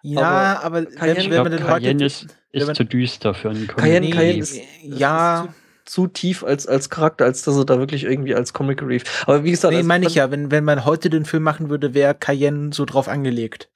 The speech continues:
Speaker 2: Bring die Leute nicht auf Ideen, davon jetzt irgendwie ein, ein
Speaker 1: <laughs>
Speaker 2: wirklich richtig beschissenes
Speaker 1: Ja.
Speaker 2: Remake machen zu wollen. Das will ich nicht sehen,
Speaker 1: Ich glaub,
Speaker 2: weil
Speaker 1: das wird auch niemand machen. Da, da, so ein Sakrileg begehen die nicht.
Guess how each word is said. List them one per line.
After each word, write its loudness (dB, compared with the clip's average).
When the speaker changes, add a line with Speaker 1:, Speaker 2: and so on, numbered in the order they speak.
Speaker 2:
Bring 2
die 2
Leute 4
nicht 0
auf 0
Ideen, -2
davon 2
jetzt -4
irgendwie -6
ein, -6
ein 0
Speaker 1:
<laughs> -
Speaker 2:
wirklich 0
richtig -4
beschissenes 2
Speaker 1:
Ja. -6
Speaker 2:
Remake 0
machen -2
zu -2
wollen. 2
Das -6
will 4
ich 0
nicht -2
sehen, 2
Speaker 1:
Ich 0
glaub, 4
Speaker 2:
weil 2
Speaker 1:
das 0
wird 4
auch 2
niemand 0
machen. -2
Da, 0
da, 0
so 2
ein -2
Sakrileg 0
begehen 0
die -2
nicht. -8